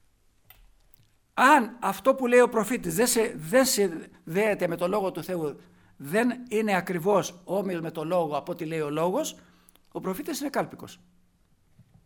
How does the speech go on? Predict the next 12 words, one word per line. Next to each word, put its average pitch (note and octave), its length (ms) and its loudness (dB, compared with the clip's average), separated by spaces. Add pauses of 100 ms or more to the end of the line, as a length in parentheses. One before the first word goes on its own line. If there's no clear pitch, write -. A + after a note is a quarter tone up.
(2000)
Πρέπει A#3 300 4
αυτό G#3 300 4
που A#3+ 140 2
λέει B3+ 460 4
να A#3+ 120 -2
είναι D4 160 2
σύμφωνα D4 320 -2
με C4+ 60 -2
το B3 100 -4
θέλημα C4 260 -2
του A3+ 100 -6
Θεού. C#3 280 -6